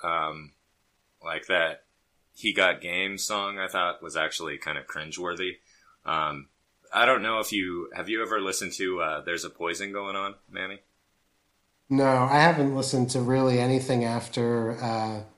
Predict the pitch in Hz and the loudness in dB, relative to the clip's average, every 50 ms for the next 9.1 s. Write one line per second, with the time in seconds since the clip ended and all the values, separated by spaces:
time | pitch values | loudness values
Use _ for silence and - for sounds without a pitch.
0 | _ _ _ _ - 120 - 135 123 113 - 139 123 117 117 - - 123 117 113 | _ _ _ _ -10 0 2 4 4 4 2 0 -2 -2 -2 -2 -2 0 0 0
1 | 113 110 117 117 113 110 107 104 - - _ _ _ _ _ _ _ _ _ _ | 0 0 0 0 0 -2 -4 -4 -8 -14 _ _ _ _ _ _ _ _ _ _
2 | - 82 76 65 62 55 53 - _ _ - 90 90 80 76 - - _ _ _ | -8 -8 -6 -6 -8 -10 -10 -14 _ _ -2 0 0 0 0 -2 -6 _ _ _
3 | _ - - 135 156 175 165 147 131 120 110 107 101 98 90 85 92 90 82 80 | _ 2 4 6 6 8 6 6 4 4 2 -2 -6 -6 -6 -4 -2 -2 -2 -2
4 | - - 90 80 76 71 78 90 90 92 98 101 104 107 107 98 95 90 87 78 | -2 -4 -4 -4 -6 -8 -10 -12 -12 -8 -6 -4 -2 0 0 0 0 -2 -4 -6
5 | 73 80 78 80 78 69 - _ _ _ _ - - 73 73 71 69 67 67 - | -4 -2 -2 -2 -2 -2 -6 _ _ _ _ -10 -6 -4 -4 -4 -6 -8 -12 -20
6 | _ _ _ _ _ _ _ - - - 123 117 104 - - - - _ _ _ | _ _ _ _ _ _ _ -16 -8 -4 -2 -2 -2 -4 -8 -16 -20 _ _ _
7 | - 87 - - - 113 107 - 139 143 139 135 127 - - - 120 107 107 107 | -12 -10 -10 -8 -6 -4 -2 0 2 4 4 4 4 2 0 0 4 4 4 4
8 | 107 - - 92 87 82 - - - - 113 113 - - 127 127 127 120 127 135 | 4 0 0 -2 -2 -2 -4 -8 -2 0 0 0 0 0 -2 -2 0 2 2 0
9 | 127 - | 0 -2